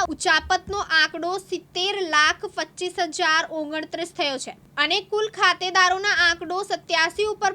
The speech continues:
પહોંચતા પલસાણા પોલીસે વધુ ખાતેદારોના જવાબો લેવાના શરૂ કર્યા છે. દરમિયાન લાખણપોર પોસ્ટ ઓફિસના પોસ્ટ માસ્ટર કાર્તિકગીરી ગોસ્વામીની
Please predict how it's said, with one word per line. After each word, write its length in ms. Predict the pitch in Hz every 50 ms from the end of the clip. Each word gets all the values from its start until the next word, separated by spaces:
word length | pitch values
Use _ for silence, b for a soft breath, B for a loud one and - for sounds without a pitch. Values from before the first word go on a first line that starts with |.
| 381 403
પહોંચતા 420 | 359 370 359 - - - 349 359 359 359
પલસાણા 500 | 339 330 339 - 349 320 320 339 349 339 359
પોલીસે 340 | 349 359 349 - 381 381 320 311
વધુ 260 | 302 294 311 359 403 403 -
ખાતેદારોના 880 | - 349 330 330 - 339 349 320 339 359 320 320 330 330 339 339 349 339 339
જવાબો 500 | 320 285 302 285 277 269 285 330 349 349
લેવાના 380 | 330 320 320 311 311 311 311 349 -
શરૂ 260 | - 311 311 302 294 -
કર્યા 260 | 294 277 262 226 220 -
છે. 80 | - - b b b b b b b b b
દરમિયાન 460 | 233 269 302 311 330 339 370 392 381
લાખણપોર 560 | 359 339 330 339 392 392 392 381 381 415 427 440 415
પોસ્ટ 340 | 392 359 381 403 - - - 370
ઓફિસના 480 | 359 359 370 359 381 - - 359 349 370 359 359
પોસ્ટ 340 | 339 320 349 359 - - 415 359
માસ્ટર 420 | 349 339 359 359 - - 349 311 320 349 B B B B B -
કાર્તિકગીરી 760 | 302 294 294 294 370 - 415 415 349 392 415 415 440 427 359
ગોસ્વામીની 580 | 359 349 370 370 392 381 359 359 370 370 381 392